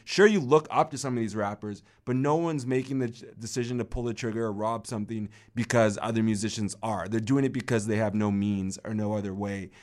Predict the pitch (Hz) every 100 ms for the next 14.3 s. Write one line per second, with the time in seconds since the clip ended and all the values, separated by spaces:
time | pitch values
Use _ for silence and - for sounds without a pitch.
0 | - 117 107 98 98 95 98 110 123 135
1 | 131 101 107 117 120 120 113 107 82 110
2 | 117 113 107 104 - - - - - 120
3 | 123 113 104 98 104 107 101 - 107 98
4 | 92 107 95 85 85 95 123 135 135 -
5 | 110 - 107 107 104 92 - - _ 101
6 | 101 104 110 101 101 98 95 92 107 120
7 | 113 113 113 113 113 107 104 104 117 107
8 | 104 104 107 104 107 98 98 107 104 98
9 | 113 104 107 104 101 101 98 - 104 104
10 | 104 107 101 104 95 95 104 90 - -
11 | - 110 135 147 135 143 117 113 117 107
12 | 104 87 98 98 123 139 104 117 107 90
13 | - - - 120 117 101 104 104 98 82
14 | 98 87